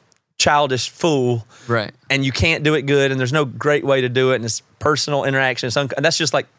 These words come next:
Speaker 1: what you start at.
Speaker 2: Did you think it was stupid? Were you
Speaker 1: <sighs>
Speaker 2: uncomfortable?
Speaker 1: I
Speaker 2: Like,
Speaker 1: was
Speaker 2: you were
Speaker 1: very
Speaker 2: like, "This,"
Speaker 1: uncomfortable, yeah.
Speaker 2: Well, I mean, uh, I, I can assume you were uncomfortable just because the nature of it, but were you like, "This is stupid"?
Speaker 1: Sometimes, yeah. I
Speaker 2: Really?
Speaker 1: mean, but it's just getting, that's the whole, the whole thing. And it was just one oh one level. What I'm saying is I didn't get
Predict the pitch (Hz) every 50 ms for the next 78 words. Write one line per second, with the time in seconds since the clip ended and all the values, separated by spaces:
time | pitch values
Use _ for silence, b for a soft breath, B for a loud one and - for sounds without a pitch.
0 | _ _ _ _ _ _ - 127 127 127 - - 107 - - - - 120 104 101
1 | 98 85 110 123 120 147 151 - 185 180 170 - 175 147 120 113 - - - -
2 | 135 131 139 139 165 160 147 135 127 123 127 143 151 147 131 - - 127 127 -
3 | 147 151 165 156 - - 123 175 165 160 143 139 143 143 131 110 110 107 - -
4 | 107 104 - 101 95 98 107 107 107 107 - 156 156 143 139 147 143 135 120 -
5 | - - - 50 - - - - 123 131 127 - 123 120 123 127 - 131 117 113
6 | - 139 131 123 117 113 117 110 113 113 117 - 127 123 113 - 113 107 110 104
7 | 113 113 - 120 123 - 110 113 98 110 107 117 117 117 - 117 110 107 - 113
8 | 123 117 107 110 117 127 127 127 127 135 135 135 131 123 117 113 - - B B
9 | B B B B B B B _ - 127 123 120 - 110 98 95 - - - -
10 | - - _ _ - 117 110 110 110 - - 87 - 90 90 104 110 _ - -
11 | 185 185 175 156 127 123 117 107 123 131 123 101 107 - 127 131 135 135 131 127
12 | 151 147 147 - - 180 165 - - 151 180 - 160 147 156 147 - - 147 139
13 | 139 170 170 147 143 147 147 131 180 170 131 - - 175 175 156 143 143 160 170
14 | 180 165 185 180 131 147 165 165 156 139 127 127 147 165 147 123 110 110 110 123
15 | 139 156 180 175 147 - 185 170 135 107 139 180 190 160 139 131 120 123 170 -